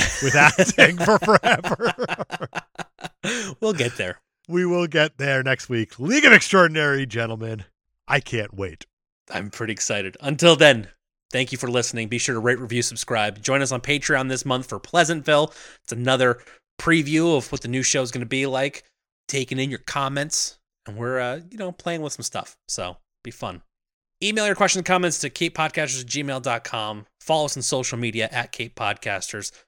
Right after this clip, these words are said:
Speaker 2: especially on Facebook, where we always put up a post on a recording day asking for your questions and comments.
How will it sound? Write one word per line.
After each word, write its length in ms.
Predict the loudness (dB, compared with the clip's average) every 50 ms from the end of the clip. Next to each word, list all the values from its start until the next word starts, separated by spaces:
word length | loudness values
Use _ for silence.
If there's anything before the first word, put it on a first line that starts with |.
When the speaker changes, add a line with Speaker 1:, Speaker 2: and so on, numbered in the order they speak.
| _ -8
Speaker 2:
especially 480 | -6 -6 -4 -2 0 0 0 0 0
on 100 | -4 -6
Facebook, 480 | -6 -6 -6 -6 -6 -4 -4 -6 -6 -6
where 80 | -6
we 120 | -6 -4 -4
always 140 | -4 -4 -4
put 100 | -6 -8
up 80 | -8 -8
a 60 | -8
post 260 | -6 -6 -6 -6 -6
on 80 | -6 -6
a 20 |
recording 340 | -8 -8 -6 -4 -4 -4 -4
day 140 | -4 -6 -6
asking 340 | -4 -6 -6 -6 -6 -8 -10
for 100 | -12 -12
your 80 | -12 -10
questions 400 | -6 -6 -6 -6 -6 -12 -12 -12
and 100 | -12 -8
comments. 540 | -6 -6 -6 -6 -10 -14 -10 -8 -8 -10